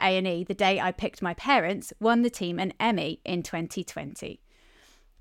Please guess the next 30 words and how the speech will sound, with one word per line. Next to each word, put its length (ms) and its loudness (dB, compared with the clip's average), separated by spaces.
Yaz 380 6
is 140 0
an 80 4
integral 320 2
part 340 2
of 260 0
a 120 -2
supportive 580 0
WhatsApp 480 -2
group 300 -4
for 240 -4
editors 560 -2
and 180 -2
edit 220 -4
assistants 640 -4
and 220 0
loves 360 0
to 120 -14
give 240 -4
back, 400 -4
saying, 600 2
and 100 0
I 80 -2
quote 240 0
an 80 -4
online 380 0
article, 600 -4
"As 180 0
an 80 6
editor, 460 2